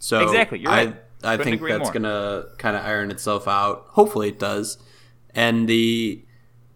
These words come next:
Speaker 1: I was shocked. So I don't know if you guys saw that, the one kickoff where the ball landed short.
Speaker 2: I did not
Speaker 1: So
Speaker 2: see
Speaker 1: there's
Speaker 2: that.
Speaker 1: a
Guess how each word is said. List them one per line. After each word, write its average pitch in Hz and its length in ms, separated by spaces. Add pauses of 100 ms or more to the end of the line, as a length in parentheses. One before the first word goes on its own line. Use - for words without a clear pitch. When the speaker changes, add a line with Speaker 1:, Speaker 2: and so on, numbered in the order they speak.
(340)
Speaker 1:
I 120 120
was 180 200
shocked. - 720
So 113 500
I 120 80
don't 143 100
know 147 60
if 135 100
you 131 80
guys 120 200
saw 120 180
that, 113 400 (340)
the 110 120
one 113 340
kickoff 101 760
where 110 160
the 98 100
ball 110 480
landed 107 420
short. 110 520 (1800)
Speaker 2:
I 113 80
did 110 140
not 120 240
Speaker 1:
So 113 160
Speaker 2:
see 107 60
Speaker 1:
there's 110 200
Speaker 2:
that. 110 80
Speaker 1:
a - 40